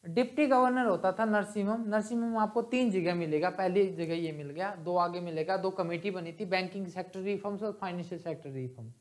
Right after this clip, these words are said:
तो उसमें भी आपको नरसिम्हम कमेटी मिलेगी। तो यहाँ पर आपका है रि-, अ, आरआरबी मतलब रीजनल रूरल बैंक। देखो अब हो क्या रहा था,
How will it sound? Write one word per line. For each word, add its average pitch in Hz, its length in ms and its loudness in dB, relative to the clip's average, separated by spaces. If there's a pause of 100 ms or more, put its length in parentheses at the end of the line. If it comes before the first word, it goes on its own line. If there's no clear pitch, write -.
(280)
तो 196 120 2
उसमें 220 280 -2
भी 233 60 0
आपको 220 220 2
नरसिम्हम 202 440 -4
कमेटी 185 340 -4
मिलेगी। 175 440 -6 (320)
तो 202 60 0
यहाँ 208 300 6
पर 254 100 6
आपका 233 360 8
है 226 80 8
रि-, 214 200 2
अ, 175 420 0
आरआरबी 220 460 8
मतलब 240 320 -4
रीजनल 226 380 0
रूरल 220 340 4
बैंक। 185 340 2 (520)
देखो 277 280 4 (260)
अब 240 120 8
हो 208 260 8
क्या 254 220 4
रहा 160 200 6
था, 202 360 -2